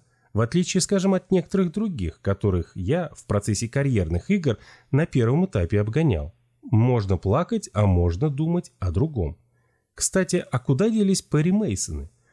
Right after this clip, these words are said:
А они не могут защищать Вайнштейна честно и истово, поскольку тут же подвергнутся общественной травле. Крайне эффективной. В конце концов, мы же знаем, сколько юридических контор отказались от поддержки исков команды Трампа,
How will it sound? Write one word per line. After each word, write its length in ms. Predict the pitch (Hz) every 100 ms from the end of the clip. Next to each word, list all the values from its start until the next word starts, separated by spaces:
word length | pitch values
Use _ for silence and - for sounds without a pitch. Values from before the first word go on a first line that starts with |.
| _
А 160 | - 107
они 220 | 120 208
не 200 | 170 196
могут 440 | 196 110 110 147 151
защищать 540 | 135 - 95 87 -
Вайнштейна 680 | 101 98 92 - 160 165 160
честно 500 | - - 104 120 151
и 240 | 147 202
истово, 600 | 202 190 214 - 80 76 - -
поскольку 440 | 110 107 160 151 139
тут 320 | - 202 190
же 140 | 101
подвергнутся 680 | 85 87 90 127 147 98 95
общественной 680 | - 92 - 92 - 110 139
травле. 480 | 170 196 120 76 - _ _ _ _ _
Крайне 400 | - 101 92 107
эффективной. 580 | 123 180 - 104 82 92 _ _ -
В 80 | -
конце 320 | - 90 113
концов, 440 | 110 107 202 170 -
мы 200 | 123 123
же 160 | 151 170
знаем, 400 | 151 202 220 101
сколько 480 | - - 220 220 208
юридических 800 | 190 175 156 156 147 - 120 -
контор 580 | 107 101 - 160 147 -
отказались 680 | 107 - 92 101 127 113 -
от 200 | 107 -
поддержки 640 | 95 82 87 104 - -
исков 480 | - - 170 - 156
команды 480 | - 101 95 95 110
Трампа, 560 | 160 151 95 80 85